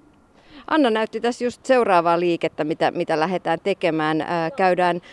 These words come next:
lankkuasentoon, jalat sinne pölkyn päälle, eli tässä tapauksessa nyt kannon päälle, ja sit sieltä,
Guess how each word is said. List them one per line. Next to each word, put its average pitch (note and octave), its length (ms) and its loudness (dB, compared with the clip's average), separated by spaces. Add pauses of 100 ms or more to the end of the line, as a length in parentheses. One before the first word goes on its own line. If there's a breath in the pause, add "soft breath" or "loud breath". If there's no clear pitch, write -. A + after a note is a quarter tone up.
(120 loud breath)
lankkuasentoon, A3 960 2
jalat D#4+ 440 4
sinne D#3 280 -4 (100)
pölkyn D#3+ 440 2
päälle, C#3+ 220 0
eli C#3+ 100 -2
tässä - 220 -4
tapauksessa F#3+ 480 -4
nyt G#3+ 180 -6
kannon G#3 500 2
päälle, F3 380 0 (280 loud breath)
ja G3 60 -12
sit A3+ 180 -6
sieltä, G#3+ 400 2